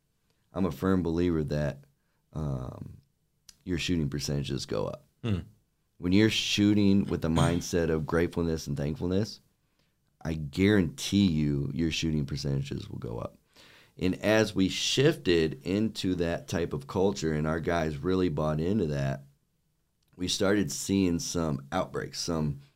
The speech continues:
Speaker 1: games where, "Whoa, we just shot." Or, like, you know, periods of time where we were shooting really good. And I knew that our defense was good enough and, and Tyrus was good enough in the post to draw that,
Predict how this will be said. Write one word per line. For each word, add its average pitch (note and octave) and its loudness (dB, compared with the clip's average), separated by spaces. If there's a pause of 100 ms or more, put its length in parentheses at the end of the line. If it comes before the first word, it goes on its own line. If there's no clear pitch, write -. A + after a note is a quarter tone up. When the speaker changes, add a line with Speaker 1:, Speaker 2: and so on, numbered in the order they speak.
(120)
Speaker 1:
games E2 -2
where, C2+ -8
"Whoa, C3 -6 (140)
we - -14
just - -10
shot." B1 -6 (560)
Or, D#2 -4
like, D2 -4
you F2+ -2
know, C#2+ -2
periods G2+ 0
of D2+ -4
time F2 0
where D#2 0
we D#2+ 0
were D2 -2
shooting D2+ -2
really D2+ -2
good. C#2+ -4 (500)
And G#2+ 0
I B2 6
knew C#3 6
that F2+ 6
our E2+ 4
defense A#2 0
was E2+ -4
good G#2 4
enough D#2+ -2 (720)
and, D#2 0
and C#2 -4
Tyrus A#2+ 4
was E2+ 0
good E2+ 0
enough D#2+ 0
in D#2+ -2
the D#2+ -4
post F2 0
to D#2 -4
draw E2 -2
that, D2 -2